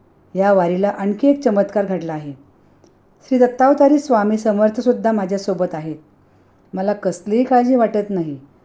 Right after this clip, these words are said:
पंढरपूर आता हाकेच्या अंतरावर आले होते. जनी अतिशय आनंदात होती. संध्याकाळपर्यंत पांडुरंगाच्या रावळात आपण पोहोचू, याची तिला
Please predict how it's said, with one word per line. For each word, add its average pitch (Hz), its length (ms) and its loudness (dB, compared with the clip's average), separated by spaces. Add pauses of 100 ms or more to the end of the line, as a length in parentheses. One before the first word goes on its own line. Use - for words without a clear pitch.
(340)
पंढरपूर 247 520 4
आता 254 220 2
हाकेच्या 254 520 0
अंतरावर 220 360 2
आले 190 160 2
होते. 160 460 -4 (520)
जनी 233 280 4
अतिशय 262 420 2
आनंदात 208 480 2
होती. 151 320 -10 (580)
संध्याकाळपर्यंत 185 840 0 (160)
पांडुरंगाच्या 185 680 -2
रावळात 170 360 -2 (440)
आपण 220 340 2
पोहोचू, 208 540 -2 (460)
याची 226 300 2
तिला 285 160 6